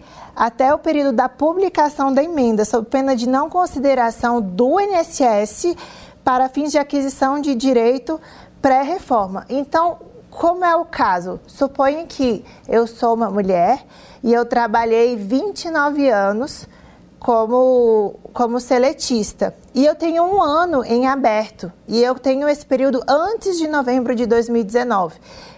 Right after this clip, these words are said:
Eu tenho a comprovação dessa atividade e eu quero indenizar para que eu tenha, então, direito ao benefício de aposentadoria por tempo de contribuição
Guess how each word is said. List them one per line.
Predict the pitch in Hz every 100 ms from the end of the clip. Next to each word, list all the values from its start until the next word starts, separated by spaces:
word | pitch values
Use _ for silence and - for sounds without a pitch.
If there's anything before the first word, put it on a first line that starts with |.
| -
Eu | 240
tenho | 240 220
a |
comprovação | 202 226 202 226 226 254 - 233
dessa | 262 269
atividade | 277 - 262 214 196 202 - - - - -
e | 302
eu | 339
quero | 339 269 262
indenizar | 247 247 254 294 277 240 226 240 - - - - - - -
para | 269 277
que | 277
eu | 320
tenha, | 294 285
então, | 285 285 269 247
direito | 302 302 262 277 311 -
ao | 247 254
benefício | 247 285 285 311 - 262 254 269
de |
aposentadoria | 262 262 262 247 247 247 247
por | 285 285
tempo | - 254 233 240 226
de | 202 294
contribuição | 294 302 294 285 254 - 240